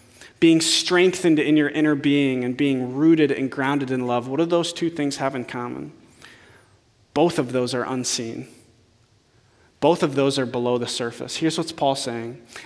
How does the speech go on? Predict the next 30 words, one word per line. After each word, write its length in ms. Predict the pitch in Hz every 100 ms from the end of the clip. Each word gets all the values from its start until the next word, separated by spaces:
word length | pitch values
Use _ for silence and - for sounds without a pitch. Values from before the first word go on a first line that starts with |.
| -
I 120 | 147
want 320 | 180 185 160
God's 320 | 151 156 143
love 220 | 139 135 135
to 100 | 127
so 540 | - - 151 170 -
overwhelm 640 | 143 143 139 139 127 127 123
you 80 | 120
that 120 | 123
it 140 | 110
does 160 | 131 120
not 260 | 135 143 -
just 220 | 143 -
cover 280 | - 127 120
just 300 | 120 - -
the 60 |
surface 500 | - - - - -
you, 200 | - - - _ _ _ _ _ _ _ _ _
just 200 | - 139
the 80 | -
part 300 | - 131 127
that 120 | -
people 300 | - 127 117
see, 420 | 113 - - - - _ _ _ _ _
the 80 | -
part 260 | - 139 127
that 100 | 120
everyone 340 | 117 120 117
knows 260 | 113 110 113
about. 480 | 113 107 107 -